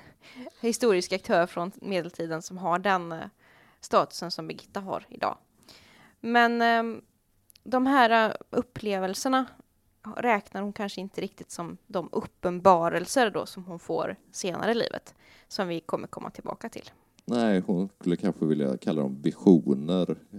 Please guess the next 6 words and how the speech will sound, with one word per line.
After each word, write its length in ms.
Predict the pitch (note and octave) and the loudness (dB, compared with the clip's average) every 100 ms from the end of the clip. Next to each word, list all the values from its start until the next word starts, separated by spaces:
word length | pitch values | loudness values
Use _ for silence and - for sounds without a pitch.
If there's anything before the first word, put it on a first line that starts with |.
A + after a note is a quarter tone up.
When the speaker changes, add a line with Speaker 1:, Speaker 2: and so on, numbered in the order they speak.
| - | -6
Speaker 2:
eller 160 | D#2+ | -4
något 320 | D#2 C2+ - - - | -4 -6 -10 -18 -8
i 80 | D#2+ | -4
den 220 | D#2 C#2 | -2 -2
stilen. 440 | - D2 B1+ C#2 - _ _ _ _ _ | 0 2 2 -2 -8 _ _ _ _ _
Speaker 1:
Ja, 300 | - G#3+ E3+ | 2 4 2